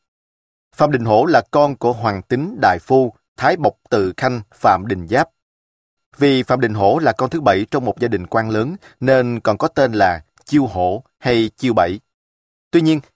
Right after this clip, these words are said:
khi Phạm Đình Hổ lớn lên thì quan Thái Bộc Từ Khanh đã mất, gia cảnh sa sút đi nhiều. Sinh ra trong thời loạn lạc, bản thân lại luôn ốm đau, bệnh tật,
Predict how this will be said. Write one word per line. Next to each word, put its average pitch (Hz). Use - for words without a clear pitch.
khi 165
Phạm 120
Đình 101
Hổ 95
lớn 147
lên 131
thì 101
quan 123
Thái 160
Bộc 117
Từ 98
Khanh 107
đã 95
mất, 143
gia 127
cảnh 98
sa 107
sút -
đi 120
nhiều. 95
Sinh 180
ra 160
trong 156
thời 107
loạn 95
lạc, 98
bản 139
thân 139
lại 101
luôn 117
ốm 127
đau, 113
bệnh 95
tật, -